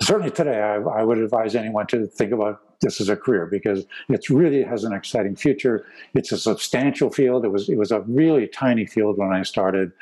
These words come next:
was not well respected by other branches, other physicists and astronomers. So now gravitational physics is established, and, you know, you should, if you, if it excites you, you should do it.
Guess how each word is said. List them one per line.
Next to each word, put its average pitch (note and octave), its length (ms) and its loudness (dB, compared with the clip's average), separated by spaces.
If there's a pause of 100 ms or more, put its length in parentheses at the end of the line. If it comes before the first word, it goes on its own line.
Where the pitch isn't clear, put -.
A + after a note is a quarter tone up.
(220)
was G2+ 160 0
not B2+ 240 0
well B2 180 2
respected G2+ 540 -2
by F#2+ 140 0
other A2+ 260 2
branches, G2 560 -6 (240)
other A#2+ 200 2
physicists G2+ 580 -4
and G2 100 0
astronomers. F#2+ 720 -4 (280)
So A2+ 480 0 (400)
now F3 320 4
gravitational B2+ 600 0
physics A2 440 -2
is - 340 -4 (600)
established, G#2+ 580 0
and, A2 280 2
you A#2 60 2
know, F#2 200 0 (200)
you B2+ 100 4
should, A2+ 220 0
if A#2+ 160 -2
you, G2+ 180 0
if G2 180 0
it G#2 80 0
excites E3 440 -2
you, D3+ 300 2 (680)
you A#2 100 4
should G#2+ 200 0
do F2 160 -2
it. - 140 -16